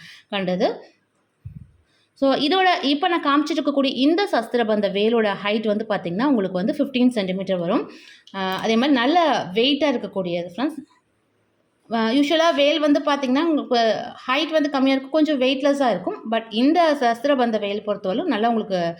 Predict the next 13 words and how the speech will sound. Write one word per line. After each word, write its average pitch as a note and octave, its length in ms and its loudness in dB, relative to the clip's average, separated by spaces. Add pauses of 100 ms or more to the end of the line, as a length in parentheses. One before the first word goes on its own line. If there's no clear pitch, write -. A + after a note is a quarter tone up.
(280)
திக்னஸும் D4+ 500 0
அதிகமா A3+ 300 0
இருக்கும், A3+ 200 -2
நல்ல A3 260 2
வெயிட்டோட A3 560 0
இருக்கும். F#3 380 -4 (3000)
So, C4 160 -2
இது B3 140 2
வந்து B3 280 0
பியூர் A3+ 280 2
பிராஸ் F#3+ 360 -2
மெட்டீரியல் F#3 360 -4
தான். A3 300 -6